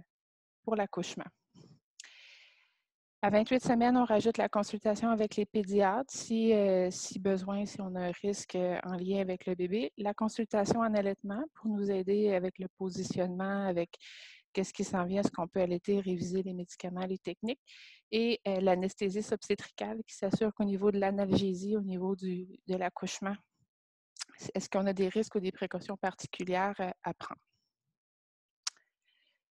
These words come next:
Toujours, euh, plus loin, en fait, à trente-deux semaines, il y a une évaluation qui est faite physique avec l'ergothérapeute de la chambre d'accouchement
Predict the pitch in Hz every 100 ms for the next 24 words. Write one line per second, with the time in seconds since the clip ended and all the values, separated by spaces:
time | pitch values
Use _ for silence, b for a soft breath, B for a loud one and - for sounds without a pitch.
0 | _ _ _ _ _ _ _ 254 247 254
1 | 254 240 214 - 214 220 226 240 196 202
2 | - 226 214 - 214 208 214 - 233 226
3 | 214 202 196 196 196 196 226 - 202 -
4 | 214 - 214 196 220 220 196 190 190 185
5 | 196 202 190 170 - 202 190 190 180 202
6 | 190 190 - - - 208